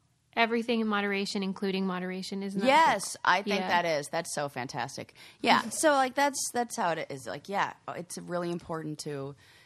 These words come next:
Speaker 2: you know, break away and enjoy the peace and enjoy the silence, but you can't just be doing that all the time because, like,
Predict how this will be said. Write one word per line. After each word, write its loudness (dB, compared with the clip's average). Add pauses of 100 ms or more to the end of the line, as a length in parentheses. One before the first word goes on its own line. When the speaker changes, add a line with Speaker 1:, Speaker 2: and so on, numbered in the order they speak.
(100)
Speaker 2:
you -10
know, -8
break -8
away 0
and -6
enjoy -8
the -10
peace -10
and -10
enjoy -10
the -16
silence, -10
but -16
you -12
can't -10
just -14
be -12
doing -6
that -6
all -4
the -14
time -8
because, -14
like, -14